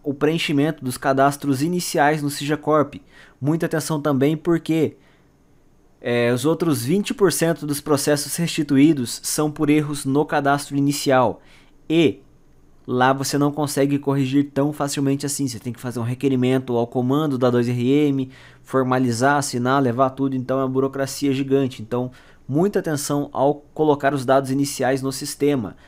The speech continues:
Revise uma, duas, três vezes antes de apresentar. <laughs>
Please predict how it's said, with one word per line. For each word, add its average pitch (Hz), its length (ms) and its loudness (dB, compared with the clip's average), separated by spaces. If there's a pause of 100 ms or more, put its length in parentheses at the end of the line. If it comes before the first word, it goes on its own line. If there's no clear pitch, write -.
(220)
Revise 143 560 0
uma, 156 320 0
duas, 147 420 2
três 147 400 -2
vezes 135 640 2
antes 131 420 -4
de 131 220 -2
apresentar. 131 760 -2 (840)
<laughs> 127 340 -4